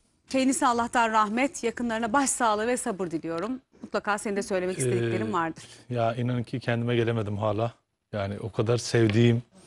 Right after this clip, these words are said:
Speaker 2: her ta-, herkes tarafından sevilen
Speaker 1: Çok sevilen.
Speaker 2: bir, hani, Türkiye dedesini kaybetti. Ee, ben geçen hafta kendisiyle yayın yaptım.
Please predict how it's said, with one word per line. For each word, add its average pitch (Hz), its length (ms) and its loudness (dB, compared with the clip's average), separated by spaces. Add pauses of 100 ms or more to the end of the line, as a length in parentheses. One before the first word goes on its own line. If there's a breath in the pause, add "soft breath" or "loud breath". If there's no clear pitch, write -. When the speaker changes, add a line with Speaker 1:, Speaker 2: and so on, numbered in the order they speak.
(180 loud breath)
Speaker 2:
her 127 180 0
ta-, 135 220 -4
herkes 135 440 0
tarafından 113 420 0
sevilen 113 380 4
Speaker 1:
Çok 127 200 2
sevilen. - 360 -8 (360)
Speaker 2:
bir, 123 360 0
hani, 107 240 0 (160)
Türkiye 143 340 4
dedesini 135 380 4
kaybetti. 110 600 0 (1080 loud breath)
Ee, 104 440 -4
ben 127 220 0
geçen 127 220 2
hafta 131 200 0
kendisiyle 120 380 2
yayın 117 260 6
yaptım. 101 440 -4